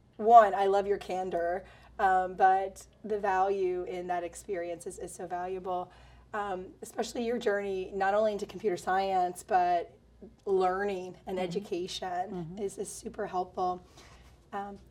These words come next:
Speaker 1: you know, we have conversations in education broad scale, but specifically in computer science and stem learning, about inequities of access, of engagement, of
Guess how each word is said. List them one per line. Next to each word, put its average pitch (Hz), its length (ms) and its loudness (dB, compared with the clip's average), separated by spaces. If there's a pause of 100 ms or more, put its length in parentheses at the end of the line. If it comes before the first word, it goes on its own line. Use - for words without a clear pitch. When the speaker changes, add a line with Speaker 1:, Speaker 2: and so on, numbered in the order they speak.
Speaker 1:
you 226 80 0
know, - 20 4
we 240 140 -4
have 254 220 0
conversations 196 1000 -2
in 196 220 -8
education 180 960 -4 (260)
broad 262 300 8
scale, 196 440 2
but - 160 -8 (140)
specifically 185 760 -4
in 175 160 -10
computer 180 320 -6
science 180 360 -12
and 185 100 -14
stem 185 540 -6
learning, 190 440 -6 (520)
about 196 480 4
inequities 196 1040 2
of 185 360 -4 (200)
access, 233 840 6
of 175 300 -4 (120)
engagement, 190 960 2 (320)
of 185 380 -4